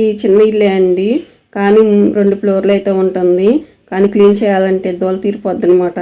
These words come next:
అంతలా ఉంటదనమాట. ఇక కిందకైతే వచ్చేపాటికి పండు బుక్స్ ర్యాక్ అయితే సర్దుకుంటున్నాడు. తన కబోర్డు బుక్స్ అన్ని తీసి పక్కన పెట్టేసేసేసి తను ఈ వరుసనే పెట్టుకుంటా ఉన్నాడు. ఇక్కడ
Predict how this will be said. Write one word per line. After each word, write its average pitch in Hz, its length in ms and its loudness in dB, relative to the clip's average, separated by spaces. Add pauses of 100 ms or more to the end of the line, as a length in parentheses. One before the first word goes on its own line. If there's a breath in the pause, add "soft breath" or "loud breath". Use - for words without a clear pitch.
(100)
అంతలా 185 280 -2
ఉంటదనమాట. 180 600 0 (840 loud breath)
ఇక 226 160 0
కిందకైతే 233 540 2
వచ్చేపాటికి 226 480 0
పండు 208 420 2 (120)
బుక్స్ 202 320 -4 (100)
ర్యాక్ 202 260 -2
అయితే 214 180 -4
సర్దుకుంటున్నాడు. 196 840 -2
తన 214 180 0
కబోర్డు 185 520 -2 (440 loud breath)
బుక్స్ 202 260 0
అన్ని 220 160 4
తీసి 214 260 -6
పక్కన 196 280 0
పెట్టేసేసేసి 196 800 -2
తను 190 200 2
ఈ 190 80 4
వరుసనే 185 340 0
పెట్టుకుంటా 190 480 -4
ఉన్నాడు. 180 300 0
ఇక్కడ 214 220 -2